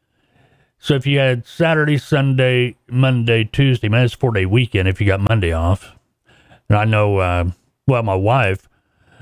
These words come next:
uh, they work Saturday, so they could have Monday off. So she got Sunday, Monday,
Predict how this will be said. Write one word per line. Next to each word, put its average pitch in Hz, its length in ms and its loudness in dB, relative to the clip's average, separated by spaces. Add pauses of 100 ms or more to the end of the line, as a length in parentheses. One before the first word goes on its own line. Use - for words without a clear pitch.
(260)
uh, 123 280 0
they 123 160 2
work 123 360 0
Saturday, 104 540 -2
so - 200 -6
they 98 120 0
could - 320 -2
have 107 220 -2
Monday 90 300 -2
off. 92 200 0
So - 140 -2
she - 180 -2
got 101 200 0
Sunday, 117 320 -2
Monday, 101 500 0